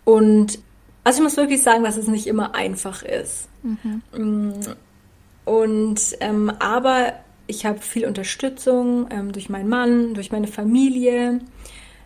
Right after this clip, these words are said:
Speaker 1: Ohne das, äh, wird's wirklich schwierig sein, muss ich sagen.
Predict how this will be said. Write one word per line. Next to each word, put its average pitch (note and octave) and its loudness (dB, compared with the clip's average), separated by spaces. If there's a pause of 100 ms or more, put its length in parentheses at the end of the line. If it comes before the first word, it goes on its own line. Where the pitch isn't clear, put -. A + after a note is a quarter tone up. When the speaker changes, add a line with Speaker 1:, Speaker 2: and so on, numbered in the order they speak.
(100)
Speaker 1:
Ohne A#3 2
das, A3 -2 (100)
äh, G3+ -2
wird's A3 -2
wirklich A#3 0
schwierig G#3 -6
sein, G3+ -8
muss G3 -12
ich - -16
sagen. G#3+ -10